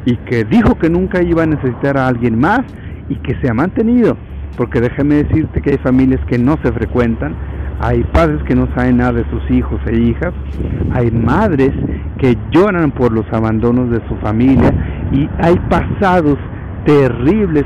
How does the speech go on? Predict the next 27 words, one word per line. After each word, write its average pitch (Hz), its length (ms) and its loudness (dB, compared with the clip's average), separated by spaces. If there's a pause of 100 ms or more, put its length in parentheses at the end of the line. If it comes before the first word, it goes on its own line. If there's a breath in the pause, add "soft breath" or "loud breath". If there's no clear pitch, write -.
que 131 60 -2
están 131 300 0
todavía 127 640 4 (340 loud breath)
como 123 320 4
una, 123 500 6 (180)
como 127 280 4
un 123 120 6
tormento 120 560 4
presente 143 600 2
para 113 280 2
mucha 113 380 2
gente. - 460 -4 (480 loud breath)
Quiero 160 300 8
que 160 140 4
te, 143 500 6
con 131 140 8
nosotros 127 460 2 (380 loud breath)
te 139 80 2
pongas 196 340 2
a 226 60 2
pensar 202 460 2
en 180 200 4
lo 156 140 4
que 147 140 2
dice 165 420 0
este 160 300 4
texto, - 520 2